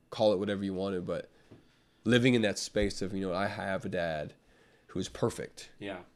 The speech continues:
Speaker 1: Right? He is that.
Speaker 2: Yeah, hearing you say that is kind of,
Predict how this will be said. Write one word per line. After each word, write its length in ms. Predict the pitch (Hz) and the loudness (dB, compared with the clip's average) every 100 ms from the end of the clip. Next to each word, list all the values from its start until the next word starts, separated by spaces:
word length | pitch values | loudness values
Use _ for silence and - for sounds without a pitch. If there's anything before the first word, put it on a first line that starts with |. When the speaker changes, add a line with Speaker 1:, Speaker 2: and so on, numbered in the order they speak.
| _ | _
Speaker 1:
Right? 300 | 90 92 - - - - - - 107 | -4 -4 -4 -12 -20 -20 -20 -14 -10
He 300 | 107 107 110 | -2 4 4
is 140 | 101 | 2
that. 260 | - - - - - - - - - - - | -6 -10 -12 -20 -20 -20 -20 -20 -20 -20 2
Speaker 2:
Yeah, 120 | 131 | 4
hearing 260 | 135 160 185 | 8 8 8
you 80 | |
say 180 | 160 123 | 6 6
that 220 | 117 110 | 8 6
is 440 | 92 107 107 95 - | 6 2 2 -2 -12
kind 220 | - 104 104 | 2 6 6
of, 420 | 98 87 - | 4 0 -14